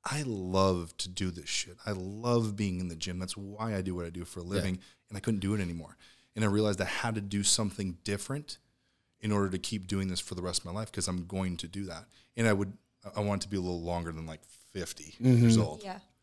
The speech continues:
Speaker 2: Yeah.
Speaker 1: You know?
Speaker 2: So what, what, I mean, we have seen in the world of bodybuilding in the last three years, probably more young people pass away, whether it's diuretics, whether it's super sup usage, whether it's genetic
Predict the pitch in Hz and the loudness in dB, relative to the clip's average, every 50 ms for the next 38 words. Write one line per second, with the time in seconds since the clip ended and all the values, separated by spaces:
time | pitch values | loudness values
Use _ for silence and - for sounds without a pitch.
0 | _ - 98 101 78 - - - 101 92 90 85 82 85 87 - _ _ _ - | _ 2 2 4 4 2 0 -4 -4 -4 -4 -4 -4 -6 -10 -14 _ _ _ 4
1 | - 202 196 - 160 165 - 139 151 151 147 135 131 - 139 135 151 156 143 135 | 6 8 8 8 8 6 6 8 10 10 10 10 6 4 2 4 6 8 10 8
2 | 131 - - 101 - - - - 156 147 143 131 120 117 117 113 - - 123 117 | 8 6 4 4 6 6 8 8 8 10 8 8 8 6 4 2 0 2 2 4
3 | 113 110 113 117 120 117 113 104 95 113 107 113 113 107 98 107 104 92 104 101 | 4 6 6 6 6 6 6 6 6 6 8 8 6 6 4 4 4 4 2 2
4 | 98 95 92 104 104 98 92 - - 107 113 110 107 104 101 101 95 92 - - | 2 0 0 2 4 4 4 4 2 2 4 4 6 6 4 4 2 0 -2 -2
5 | - 120 131 156 160 131 113 113 113 117 113 117 117 120 110 104 110 107 113 120 | 0 2 4 6 6 6 6 8 8 8 8 8 6 6 6 6 6 6 4 4
6 | 110 107 - - 117 107 - - 90 - - - 107 110 - - 165 139 117 107 | 0 -2 -2 0 0 0 0 0 -4 -2 0 4 6 6 6 6 4 4 4 4
7 | 85 76 87 - - - - _ _ _ _ _ _ 123 135 143 139 139 131 127 | 2 0 -2 -8 -12 -16 -20 _ _ _ _ _ _ 10 12 12 12 12 12 12
8 | - - - - - - - - - _ _ _ _ _ _ - - 110 107 101 | 10 10 8 8 8 6 4 0 -6 _ _ _ _ _ _ 4 8 8 10 10
9 | 101 127 151 160 160 151 - - - - 117 107 98 92 101 98 95 92 - - | 12 12 12 12 12 10 10 6 4 4 2 2 4 4 6 6 6 6 6 8
10 | - - - - - - - _ _ _ _ _ - - - - 185 180 - 165 | 8 8 6 6 2 0 -6 _ _ _ _ _ 6 8 8 10 8 8 8 6
11 | 147 - - 156 143 - - 139 139 143 - 139 135 127 - 110 104 101 101 101 | 6 8 8 8 8 6 6 4 4 6 4 4 2 0 2 4 4 4 6 6
12 | - - 110 - 123 107 104 104 117 135 147 143 - - - | 4 4 4 4 4 4 4 4 6 8 8 6 6 2 -4